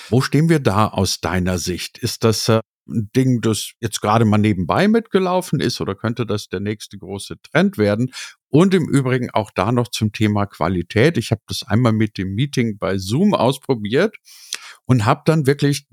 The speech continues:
mein-, meinen größten K-I-Lachmoment dieses Jahres bekommen. Ich bekam nämlich dann auf Englisch, äh, den Hinweis, in diesem Meeting haben sich, und dann kamen da die Namen,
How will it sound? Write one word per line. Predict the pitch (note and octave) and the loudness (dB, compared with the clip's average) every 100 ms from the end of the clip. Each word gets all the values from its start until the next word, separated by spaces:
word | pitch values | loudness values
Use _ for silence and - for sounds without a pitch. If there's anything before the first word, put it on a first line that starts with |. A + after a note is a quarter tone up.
| - | -4
mein-, | G#2 G#2 D3+ D#3 - - | 2 4 4 4 0 -2
meinen | A2+ B2 D3 | 2 4 2
größten | A2+ G#2+ D#3 - C#3+ | 0 0 0 0 -4
K-I-Lachmoment | - C3+ - B2+ A2+ A2+ - A#2+ G#2 F2+ G#2 | 0 2 2 2 2 2 2 2 2 0 -2
dieses | - G2+ G2 - | -6 -8 -8 -6
Jahres | F2+ F#2 G#2 G2 - | -2 0 0 0 -4
bekommen. | E2+ - F#2+ G#2 | -8 -6 -2 -2
Ich | A2+ - | -2 -6
bekam | G2 G#2 G#2 | -8 -4 -2
nämlich | A2+ G#2+ - | -2 -4 -4
dann | F#2+ | -6
auf | - - | -6 -8
Englisch, | - C3+ D#3+ D3 - _ - - _ _ _ _ - | -4 -2 -2 -4 -10 _ -20 -20 _ _ _ _ -4
äh, | A2 | -2
den | F#2 G#2 | 0 0
Hinweis, | G2+ G#2+ E3 E3 D#3+ F3 - - - - | 2 2 2 2 2 2 -2 -12 -20 -14
in | - G2+ | -8 -6
diesem | A2 E3+ D#3+ A#2+ | 0 0 2 0
Meeting | D#3 G3 G3+ E3+ | -2 0 0 0
haben | A2 A2 C#3+ D3 | 2 2 4 2
sich, | C#3 F#3+ D#3 | 2 2 2
und | A2+ | 0
dann | A2 | -2
kamen | G2+ G#2+ A2+ | -2 -2 0
da | G#2+ | -2
die | G2 F#2+ | -2 -4
Namen, | F#2 E2+ A2+ E3+ | -2 -2 -2 -2